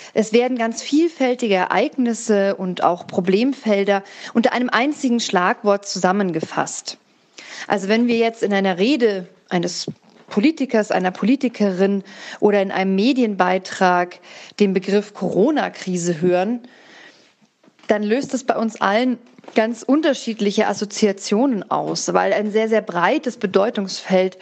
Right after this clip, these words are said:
unter diesem Begriff zusammengefasst wird. Zum einen geht's natürlich um die Ausbreitung der Pandemie. Zum anderen ist uns dann vielleicht die Situation in den Gesundheitssystemen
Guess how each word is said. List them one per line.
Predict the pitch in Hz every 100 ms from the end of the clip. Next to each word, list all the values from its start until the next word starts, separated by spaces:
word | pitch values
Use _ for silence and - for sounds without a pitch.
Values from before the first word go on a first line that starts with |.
| - - -
unter | 262 262
diesem | 208 208 196
Begriff | 190 - 196
zusammengefasst | - 185 180 180 202 165 - 160 - -
wird. | - 127 - - _ _ _ _
Zum | - 220
einen | 196 226 269
geht's | 247 -
natürlich | 220 - 233 226 - - - - -
um | 247
die | 220
Ausbreitung | 208 226 - 190 190 196 196 185
der | 180
Pandemie. | 180 185 180 180 180 220 320 370 - _ _ _ _ _ - _ _ - - - - - _ _ -
Zum | 269 240
anderen | 208 254 254 240 247 233 -
ist | 247 254
uns | 247 226
dann | - 214 214
vielleicht | 214 202 -
die | 202
Situation | 226 226 214 - 240 254 285 247
in | 226
den | 214
Gesundheitssystemen | 208 202 269 359 - 254 240 - 226 - - 226 233 226 220 208